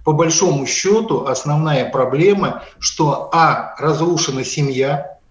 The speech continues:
очень проблемная семья в целом в стране. И, соответственно, все боятся брать ответственность. А ребенок — это, конечно, колоссальная ответственность.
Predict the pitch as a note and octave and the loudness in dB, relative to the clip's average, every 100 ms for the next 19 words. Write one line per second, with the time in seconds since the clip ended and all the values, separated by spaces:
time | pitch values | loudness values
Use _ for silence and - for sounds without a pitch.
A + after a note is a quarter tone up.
0 | - D#3+ - C#3+ D3+ C#3+ C#3+ C#3+ C#3 C3 | -4 0 0 0 0 0 2 0 0 -4
1 | B2 D3 C3 C3+ C3 - - D3+ C3 B2 | -4 -4 -2 -2 -4 -6 -6 -2 -2 -2
2 | B2 - C3+ C3 B2+ B2 - - - - | -6 -4 -2 -2 -6 -8 -14 -18 -18 -8
3 | E3 E3+ D#3 E3 D#3 F3+ A3+ A3+ F#3 D#3+ | 2 2 4 4 2 2 0 2 0 0
4 | C#3+ - G3+ D#3+ D3 D#3+ F3+ D#3 B2 D3 | -2 2 2 4 2 4 2 0 0 2
5 | E3 D3+ - D3+ C#3 - B2+ A#2 C#3+ C3+ | 2 0 -2 0 -2 -2 -8 -4 0 0
6 | D3+ G#3+ G3 D3+ - B2+ C#3+ F#3 - F#3+ | 2 2 2 0 -2 -6 -4 -4 -2 2
7 | F#3 F#3 F3+ D3 E3 E3+ F#3 C#3 - G#2+ | 2 2 2 2 0 0 0 0 -4 -14
8 | - | -16